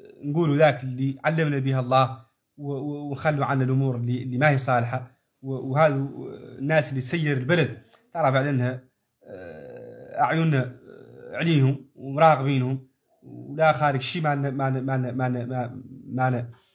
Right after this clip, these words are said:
ما ن-، ما ننتبهين له، ولا فايت علينا شيء سوى شنو. وعندنا إحنا ما نقدر نحاكموهم، ولا نقدر نبلعوهم، ولا نقدر ن-، لو كنا مسؤولين ما يباتوا فم الليلة. يا غير عندنا هذه المنابر نتم نتكلموا فيهم،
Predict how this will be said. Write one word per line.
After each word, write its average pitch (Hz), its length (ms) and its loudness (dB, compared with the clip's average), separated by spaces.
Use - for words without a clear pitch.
ما 127 140 -2
ن-، 127 200 0
ما 135 120 2
ننتبهين 147 580 4
له، 131 200 -2
ولا 139 220 2
فايت 139 360 0
علينا 131 280 0
شيء 170 240 0
سوى 135 320 0
شنو. 127 360 -2
وعندنا 139 480 0
إحنا 156 140 -6
ما 175 120 4
نقدر 143 120 0
نحاكموهم، 123 680 0
ولا 165 160 2
نقدر 135 220 0
نبلعوهم، 123 640 0
ولا 147 220 4
نقدر 135 300 -2
ن-، 139 80 -2
لو 139 180 -6
كنا 160 200 -4
مسؤولين 147 680 -2
ما 139 120 0
يباتوا 139 320 0
فم 127 180 0
الليلة. 117 320 0
يا 160 80 -4
غير 143 200 0
عندنا 131 400 -2
هذه 156 220 2
المنابر 127 480 0
نتم 143 340 -4
نتكلموا 127 360 -2
فيهم، 127 260 0